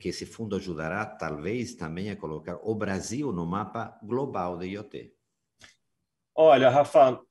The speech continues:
Speaker 2: eh, nós acordamos, nós gestores, né, acordamos todos os dias pra trabalhar, como você falou no início, na convergência da realização do sonho do empreendedor com o retorno do capital do investidor. Mas a gente tem um sonho em comum também, os sócios.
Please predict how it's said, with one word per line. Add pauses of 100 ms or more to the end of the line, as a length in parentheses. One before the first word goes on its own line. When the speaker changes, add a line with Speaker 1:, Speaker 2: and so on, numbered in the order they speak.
(200)
Speaker 2:
eh,
nós
acordamos,
nós
gestores,
né,
acordamos
todos
os
dias
pra
trabalhar, (100)
como
você
falou
no
início,
na
convergência
da
realização (420)
do
sonho
do
empreendedor (320)
com
o
retorno
do
capital
do
investidor. (580)
Mas
a
gente
tem
um
sonho
em
comum
também,
os
sócios.